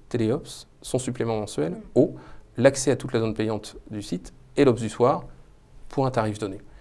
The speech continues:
Speaker 1: Donc c'est vraiment
Speaker 2: Mm.
Speaker 1: de se dire, il faut constituer ce qu'on appelle une offre numérique avec des briques, on le sait, on en va en développer d'autres, euh, dans, dans, dans, dans les mois qui viennent, pour, euh, pour dire, ben voilà, pour ce tarif-là, moins de dix euros, euh, si vous y abonnez,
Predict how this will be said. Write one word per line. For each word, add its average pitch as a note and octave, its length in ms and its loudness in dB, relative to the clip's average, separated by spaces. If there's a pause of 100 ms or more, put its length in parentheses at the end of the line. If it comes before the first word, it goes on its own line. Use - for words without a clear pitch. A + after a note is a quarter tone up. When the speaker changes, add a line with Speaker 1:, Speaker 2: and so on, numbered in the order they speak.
(280)
Speaker 1:
Donc - 140 -6
c'est A2+ 100 0
vraiment A#2+ 380 4
Speaker 2:
Mm. A3+ 60 -8 (280)
Speaker 1:
de A2 80 2
se - 140 0
dire, C#3 360 2 (320)
il A#2 120 -4
faut C#3+ 140 -4
constituer C3 380 -4
ce B2 80 -4
qu'on A2+ 60 0
appelle A2 160 0
une G#2 180 4
offre - 220 8
numérique B2+ 320 2
avec A#2 160 0
des A2 80 4
briques, A#2 400 4 (220)
on A2 80 -4
le G#2+ 80 -2
sait, E3+ 260 0
on A2 140 -4
en G#2 80 -4
va G2+ 160 -4
en G2+ 60 0
développer G#2+ 360 0
d'autres, D#3 380 -2
euh, G#2 160 -2
dans, G2+ 200 -6
dans, G#2 300 -6
dans, A2 240 -4
dans A2+ 120 -2
les A2 60 -2
mois A2 140 -4
qui - 140 -8
viennent, D3 280 4 (460)
pour, D3 260 10
euh, A#2 120 12
pour A#2 160 2
dire, C3+ 160 4
ben C#3 100 6
voilà, G#2 280 4
pour - 240 -2
ce C#3+ 80 4
tarif-là, B2 680 2 (160)
moins B2 160 2
de B2 60 4
dix A#2 200 -2
euros, A2+ 420 2
euh, G2+ 560 -2 (400)
si - 160 -10
vous G#2+ 180 -4
y G#2 60 2
abonnez, G#2 340 0